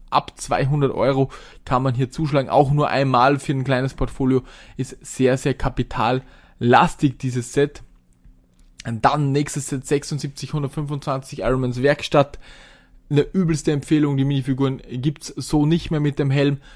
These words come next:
Am dritten zwei neunzehn kam das Ding raus für neunundfünfzig neunundneunzig, ich würde so ab fünfundvierzig zuschlagen.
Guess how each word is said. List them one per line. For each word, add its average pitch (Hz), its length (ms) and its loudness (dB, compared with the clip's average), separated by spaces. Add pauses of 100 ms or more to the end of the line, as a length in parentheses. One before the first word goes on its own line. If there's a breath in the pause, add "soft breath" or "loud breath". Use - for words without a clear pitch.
(420 soft breath)
Am 123 160 -2
dritten 151 260 2
zwei 135 180 -2
neunzehn 131 360 -4
kam 127 240 -2
das 123 160 -6
Ding 123 180 -2
raus 123 500 2
für 123 260 -2
neunundfünfzig 117 600 -8
neunundneunzig, 120 640 -8
ich 110 140 -12
würde 117 160 -4
so - 100 -6
ab 107 120 -10
fünfundvierzig 117 600 -8
zuschlagen. 120 540 -2